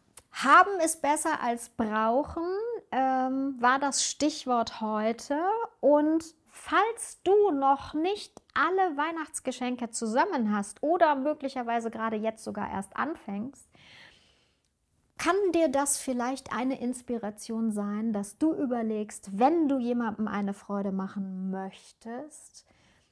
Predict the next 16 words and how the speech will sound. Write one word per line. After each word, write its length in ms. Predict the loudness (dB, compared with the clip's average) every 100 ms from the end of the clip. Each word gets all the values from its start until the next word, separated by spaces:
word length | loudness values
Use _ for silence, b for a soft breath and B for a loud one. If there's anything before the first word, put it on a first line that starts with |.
| b _ _ _ _ _
was 440 | -8 -6 -6 -6
könnte 360 | -4 -4 -2 -2
diese 360 | 0 -2 0
Person 760 | -4 -4 -4 -2 -4 -2 -2 -4 -12
tatsächlich 1000 | -8 -8 -8 -8 -8 -8 -8 -8 -6 -4
wirklich 580 | -4 -2 -4 -4 -10 -2
gut 320 | 0 0 -4 _ _ _
brauchen 920 | -4 -2 0 0 -2 -4 -6 -6 -6 -6 -10 -14 b b b b b _
und 360 | 6 6 2 0
welchen 580 | 2 2 0 -2 0
Beitrag 880 | -2 0 -2 -4 -8 -8 -8 -10 -20 -8
könntest 600 | -4 -2 -2 -4 -6 -4
du 300 | -2 -4 -8 _ _ _ _
da 160 | -4 -2
leisten? 840 | -2 -4 -8 -14 -20 _ -18 -18 _ _ _
Und 240 | -2 -2